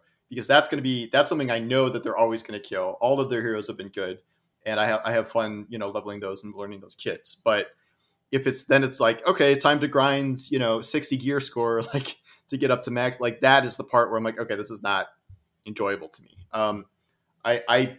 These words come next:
I don't know what's gonna happen with kind of endgame gear, or whether the process of, like, uh, is it the,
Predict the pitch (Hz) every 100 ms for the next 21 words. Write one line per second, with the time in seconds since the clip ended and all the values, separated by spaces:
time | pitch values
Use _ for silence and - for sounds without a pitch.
0 | - 131 139 135 123 123 123 120 117 117
1 | 110 101 - 101 92 - 185 180 165 135
2 | 147 147 113 113 113 107 - 113 107 117
3 | 110 107 104 101 - _ _ _ _ _
4 | - 123 127 127 127